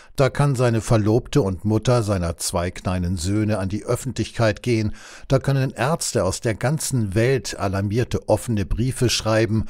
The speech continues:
weil sie Sorge haben, Assange könnte in seiner Isolationshaft sterben.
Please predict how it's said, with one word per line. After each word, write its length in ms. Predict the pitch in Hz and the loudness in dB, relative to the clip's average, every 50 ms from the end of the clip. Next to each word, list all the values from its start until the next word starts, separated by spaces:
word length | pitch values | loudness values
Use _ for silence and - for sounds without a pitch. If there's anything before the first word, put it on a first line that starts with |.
| - - - - - | -8 -14 -18 -6 -2
weil 220 | 104 92 87 80 | 0 0 0 0
sie 180 | 71 80 85 82 | -2 -4 -4 -4
Sorge 480 | 78 - - 104 113 110 107 101 80 | -2 0 2 2 2 4 2 0 2
haben, 420 | 87 101 101 107 - 131 139 135 143 | 2 0 0 0 -2 -2 -4 -4 -2
Assange 680 | - 85 85 - - - 95 98 107 104 - - - - | -4 -4 -4 -2 -2 0 0 2 0 0 -2 -4 -6 -2
könnte 340 | - 107 92 87 - 110 | 0 0 0 0 -2 -4
in 180 | 98 92 90 90 | -4 -2 -4 -4
seiner 300 | 85 95 92 90 92 - | -2 -2 -2 -2 -2 -2
Isolationshaft 1120 | - 104 82 95 92 82 87 87 - - - 107 90 90 85 - - 104 101 - - - | -4 -4 -2 -2 -2 -2 -2 -2 -2 -2 -2 0 -2 -2 -4 -6 -4 -4 -4 -4 -4 -4
sterben. 600 | - - - - 131 120 123 123 - - 85 76 | -2 -2 0 0 0 0 0 0 -2 -2 -4 -6